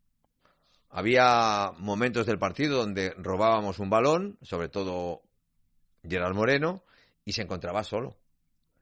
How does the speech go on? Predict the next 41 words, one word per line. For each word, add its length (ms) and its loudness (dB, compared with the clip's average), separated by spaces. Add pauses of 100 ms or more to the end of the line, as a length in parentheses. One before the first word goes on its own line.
(120)
Que 120 0
delante 380 0
suyo 280 -2
tenía 320 -2
cuatro 360 -2
jugadores 720 0
de 260 -8
la 100 -4
Real 480 2 (520)
y 340 -6
el 160 -8
resto 240 -4
de, 360 -2
de 180 -8
delanteros 580 -6
del 180 -4
equipo, 640 -4
o 140 -8
el 60 -8
resto 220 -8
del 100 -6
equipo 320 -6
mismo, 300 -4
estaba 340 -4
por 160 -6
detrás. 460 -14 (540)
Y 100 -12
eso, 160 -8
claro, 340 -6 (440)
ahí 160 -10
por 140 -6
mucho 280 -6
que 100 -4
robes, 520 -2 (640)
eh, 220 -20
te 100 -10
la 120 -6
juegas 320 -6
a 40 -6
nivel 240 -6
individual. 680 -6